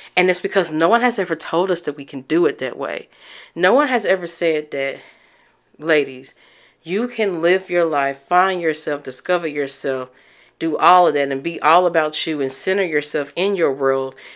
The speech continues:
and still attract the men, the relationships, whatever it is you want out of life to you.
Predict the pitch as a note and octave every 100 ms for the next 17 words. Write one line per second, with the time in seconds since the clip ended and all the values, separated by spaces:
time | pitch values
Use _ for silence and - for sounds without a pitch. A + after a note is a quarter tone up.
0 | - - E3+ D#3+ - F3+ F#3 F#3 F3+ -
1 | - - D3 - - F#3+ E3+ - - -
2 | _ _ _ _ _ - D#3+ D#3 E3 D#3
3 | D3+ D3 D#3 - _ - D#3+ D3+ D3+ D3
4 | C#3+ D3+ C#3+ C#3 - _ _ _ - D#3
5 | D#3 D#3+ D#3 D3+ D3+ D3 D3 C#3+ C#3 C3+
6 | C3 - A3+ A3+ C#3+ G#2+